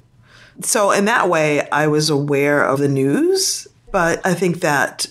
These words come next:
he really put a high, high premium on education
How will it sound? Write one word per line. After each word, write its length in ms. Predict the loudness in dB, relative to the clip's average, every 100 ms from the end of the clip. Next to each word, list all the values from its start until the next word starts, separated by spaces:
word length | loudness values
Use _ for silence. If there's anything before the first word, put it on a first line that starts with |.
| _ -18
he 680 | -12 -10 -6 -2 0 0 0
really 380 | 0 2 2 0
put 180 | 0 -2
a 80 | -2
high, 400 | -2 -2 0 0
high 180 | -2
premium 600 | -4 -4 -6 -6 -8 -10 -8
on 180 | -6
education 680 | -6 -6 -6 -6 -6 -6 -8